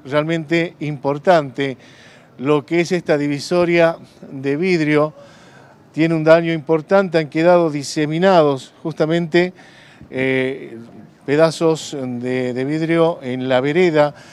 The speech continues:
que da justamente a lo que es el ingreso a la Biblioteca Popular, restos de lo que aparentemente serían, eh, tubos fluorescentes, también están diseminados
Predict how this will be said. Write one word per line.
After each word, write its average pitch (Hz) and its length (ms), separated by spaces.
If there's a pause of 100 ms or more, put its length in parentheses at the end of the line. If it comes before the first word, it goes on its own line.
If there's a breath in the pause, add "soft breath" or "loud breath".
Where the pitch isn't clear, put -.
(120)
que 143 140
da 190 160
justamente 185 800
a 160 80
lo 143 180
que 156 160
es 170 140
el 156 100
ingreso 170 680
a 160 120
la 160 100
Biblioteca 151 540
Popular, 190 500 (720 loud breath)
restos 180 640
de 151 100
lo 147 160
que 147 380
aparentemente 165 800
serían, 170 600 (640 loud breath)
eh, 127 720
tubos 160 240
fluorescentes, 160 960 (420 loud breath)
también 160 240
están 160 480
diseminados 147 800